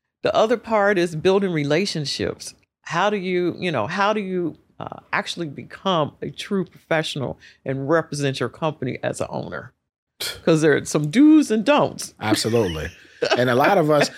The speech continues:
Speaker 2: look, 'cause sc-, school can only teach you so much.
Speaker 1: Right.
Speaker 2: Right?
Speaker 1: Mm-hmm.
Speaker 2: And if you have the right mentorship, the right leadership around you, the right people around you who's doing exactly what you wanna do,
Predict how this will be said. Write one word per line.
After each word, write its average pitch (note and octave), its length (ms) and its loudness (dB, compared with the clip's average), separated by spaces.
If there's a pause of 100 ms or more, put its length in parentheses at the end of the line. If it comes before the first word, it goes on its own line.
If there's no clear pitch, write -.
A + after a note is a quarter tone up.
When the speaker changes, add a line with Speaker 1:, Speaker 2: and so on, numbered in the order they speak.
(160)
Speaker 2:
look, C3 180 2
'cause A#2 160 0 (380)
sc-, - 340 -6
school G#3 380 2
can - 140 -2
only C#3+ 240 2
teach B2+ 260 0
you G#2 60 -2
so F2 200 -2
much. - 460 -6
Speaker 1:
Right. C#3+ 320 -2 (140)
Speaker 2:
Right? G#2+ 400 -2
Speaker 1:
Mm-hmm. C3 200 -2
Speaker 2:
And F#2 280 -2
if G2+ 200 -6
you B2+ 120 -2
have C3 400 -2
the A2 100 -4
right G#2+ 260 -2
mentorship, F#2 640 -6
the E2+ 100 -8
right F2+ 240 -2
leadership F#2 540 -8
around F2 380 -6
you, D#2 120 -10
the E2 80 -12
right F#2+ 280 -4
people G2 320 -10
around D#2 240 -6
you D#2 80 -10
who's F2 340 -10
doing G#2 540 -8
exactly F#2 520 -10
what E2+ 160 -10
you G2+ 200 -4
wanna F#2 260 -6
do, F#2+ 380 -6